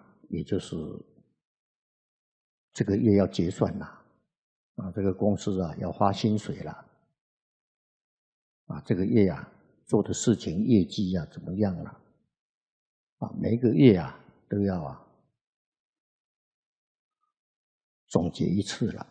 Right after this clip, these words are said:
啊，那么一年呐，要总结一年的。啊，所以在这个时候啊，不是吃喝玩乐的时候。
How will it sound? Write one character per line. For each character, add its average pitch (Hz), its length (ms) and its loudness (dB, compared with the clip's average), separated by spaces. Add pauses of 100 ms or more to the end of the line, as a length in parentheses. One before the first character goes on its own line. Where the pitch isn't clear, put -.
(1900)
啊， - 200 -8
那 113 60 -2
么 104 200 2
一 151 80 8
年 87 280 4
呐， 87 340 -6
要 - 80 -6
总 - 300 -10
结 - 120 -4
一 - 180 2
年 - 360 -6
的。 - 100 -14 (3000)
啊， - 160 -10
所 - 160 8
以 98 400 6 (640)
在 117 200 10
这 - 140 2
个 104 140 2
时 98 220 -2
候 110 220 6
啊， - 320 -4 (1120)
不 101 100 -2
是 127 140 0
吃 - 340 0
喝 104 220 2
玩 85 240 -4
乐 92 100 -4
的 - 100 -10
时 - 200 -12
候。 - 260 -16